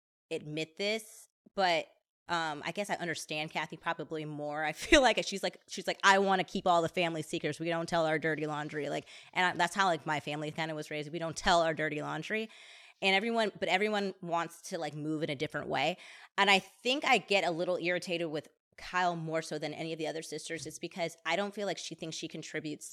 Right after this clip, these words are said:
to any of the, uh, problems and in the dynamics of the sisters.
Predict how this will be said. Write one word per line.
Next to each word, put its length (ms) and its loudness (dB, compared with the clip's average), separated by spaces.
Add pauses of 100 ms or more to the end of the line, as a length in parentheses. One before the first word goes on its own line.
to 120 -8
any 300 -6
of 200 -8 (340)
the, 280 -4 (100)
uh, 200 -4 (160)
problems 580 -4
and 140 -6
in 80 -8
the 100 -6
dynamics 500 -4
of 120 -6
the 80 -10
sisters. 520 -10